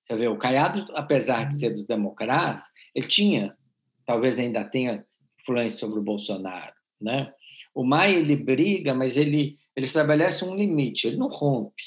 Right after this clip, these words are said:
com o presidente e ele sempre vai colocando limites e reorganizando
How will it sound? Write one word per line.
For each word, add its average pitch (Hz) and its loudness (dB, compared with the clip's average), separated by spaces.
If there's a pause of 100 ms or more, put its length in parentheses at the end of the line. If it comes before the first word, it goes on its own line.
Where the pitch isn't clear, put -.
(440)
com 117 -4
o 104 -6
presidente 113 -2 (360)
e 131 0
ele 135 0
sempre 147 -2
vai 139 0
colocando 147 -2
limites 135 -4 (300)
e 143 0
reorganizando 139 0